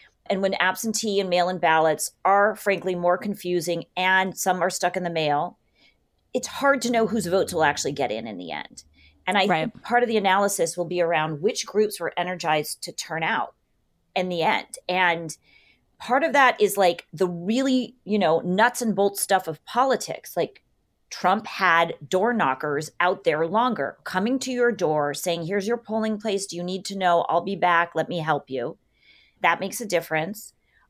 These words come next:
Speaker 1: I also think, and we can talk about this another time or not, but that the Facebook factor is mega. And there's a
Speaker 2: Yeah.
Speaker 1: lot of people who are getting disinformation on Facebook for five years from the Trump team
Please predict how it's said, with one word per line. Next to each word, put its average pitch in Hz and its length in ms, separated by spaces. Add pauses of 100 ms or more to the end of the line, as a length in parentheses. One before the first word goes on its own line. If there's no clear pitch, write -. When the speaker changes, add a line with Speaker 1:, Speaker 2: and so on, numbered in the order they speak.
Speaker 1:
I 269 140
also 349 260
think, 240 400
and 220 100
we 220 80
can 220 140
talk 220 220
about 214 140
this 175 160
another 185 260
time 175 220
or 165 80
not, 196 440
but 175 260 (380)
that 208 160
the 196 60
Facebook 240 440
factor 147 420
is 147 360
mega. 170 480 (440)
And 175 300
there's 185 220
a 180 40
Speaker 2:
Yeah. 165 120
Speaker 1:
lot 160 180
of 254 60
people 214 340
who 190 80
are 180 80
getting 170 580
disinformation 190 840
on 170 80
Facebook 160 640
for 190 320
five 185 400
years 170 460
from 175 160
the 165 60
Trump 160 280
team 156 460